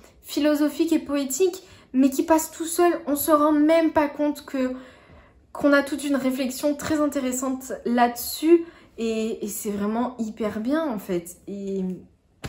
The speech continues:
voilà, moi j'ai, j'ai adoré. Et vraiment, si tu cherches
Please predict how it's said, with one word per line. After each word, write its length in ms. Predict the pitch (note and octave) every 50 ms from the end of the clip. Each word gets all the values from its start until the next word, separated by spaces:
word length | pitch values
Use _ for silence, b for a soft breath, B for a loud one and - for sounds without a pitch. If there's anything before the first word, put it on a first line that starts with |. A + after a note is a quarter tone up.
| - - _ _ _ _ -
voilà, 320 | G3+ F3+ E3+ E3+ E3 - - - - -
moi 300 | - G#3 G3+ G3+ G3+ G3+
j'ai, 460 | G3 G3 G3 F#3 G3 F#3+ F#3 F3 E3+
j'ai 260 | E3 E3+ F3 F3+ F#3 G#3
adoré. 720 | A3 A#3+ A3 G#3+ G#3 G3 F#3+ F#3+ G3+ G#3+ A3 A#3 A#3 G#3+
Et 60 | G3 F#3+
vraiment, 460 | F#3 F#3+ F#3+ F3+ F#3+ G3+ A3 A#3+ B B B B B B B B B
si 260 | - - - G3 F#3+
tu 140 | - G3+ F#3+
cherches 460 | - - B3 A#3 A#3+ A#3+ - - -